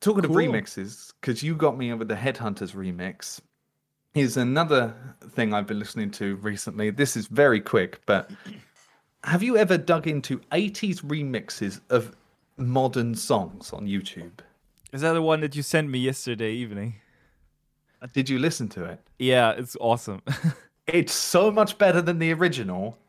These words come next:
Speaker 1: I
Speaker 2: <laughs> Yeah.
Speaker 1: don't even, I'm like, "This is now, this is the version." The original is, is rubbish.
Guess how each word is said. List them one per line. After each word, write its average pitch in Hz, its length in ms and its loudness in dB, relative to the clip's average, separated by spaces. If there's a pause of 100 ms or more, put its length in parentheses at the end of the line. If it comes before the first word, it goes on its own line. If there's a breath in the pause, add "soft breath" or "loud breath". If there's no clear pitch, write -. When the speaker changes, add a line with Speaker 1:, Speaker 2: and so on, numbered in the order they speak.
(100)
Speaker 1:
I 147 60 4
Speaker 2:
<laughs> 160 40 4
Yeah. 170 60 6
Speaker 1:
don't 156 160 4
even, 139 360 -6 (680)
I'm 156 160 2
like, 156 220 2
"This 170 220 0
is 170 160 -2
now, 131 340 0
this 190 280 2
is 220 140 2
the 117 120 -2
version." 90 440 -6 (220)
The 147 100 0
original 160 460 2
is, 131 320 -4
is 127 160 -6
rubbish. 101 540 -2